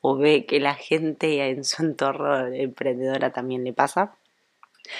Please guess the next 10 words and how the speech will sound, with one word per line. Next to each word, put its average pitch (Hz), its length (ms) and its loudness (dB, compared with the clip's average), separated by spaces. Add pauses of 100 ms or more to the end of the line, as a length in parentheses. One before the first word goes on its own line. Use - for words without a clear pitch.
(280)
Y 170 160 2
es 190 160 -2
el 196 140 0
tema 196 220 2
de 180 80 -2
las 156 160 -8
crisis. - 720 -6 (960)
Las - 160 -2
crisis 202 680 2
en, 135 760 -6